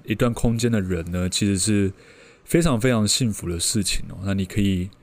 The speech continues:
把你自己抽离开来，很多事情，让自己跟自己对话，好好的沉淀自己，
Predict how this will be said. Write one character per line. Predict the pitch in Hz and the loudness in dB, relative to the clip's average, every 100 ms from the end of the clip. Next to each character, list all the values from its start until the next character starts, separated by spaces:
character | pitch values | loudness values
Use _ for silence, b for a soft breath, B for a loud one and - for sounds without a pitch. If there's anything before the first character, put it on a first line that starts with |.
| b b _ | b b _
把 | 101 107 | -2 0
你 | 107 | 0
自 | 92 | 0
己 | 110 101 87 87 - - - - - | -2 -2 -4 -6 -10 -18 -20 -20 -10
抽 | - 143 | 0 2
离 | 135 | 2
开 | 110 117 117 | 0 0 2
来， | 107 90 | 0 0
很 | 90 90 | -2 0
多 | 107 | 0
事 | 110 - 110 | 0 0 0
情， | - 87 95 | 0 -4 -8
让 | 104 104 | -4 -2
自 | - | -2
己 | 110 - | -4 -4
跟 | - 120 | -2 0
自 | 151 | 2
己 | 123 | 0
对 | 101 127 | 2 2
话， | 113 120 95 - B B B B | 2 -2 -4 -8 B B B B
好 | - | -4
好 | 139 127 | 2 4
的 | 110 | 4
沉 | - 117 | 4 4
淀 | 123 | 4
自 | 117 117 | 2 0
己， | - 87 | 0 -2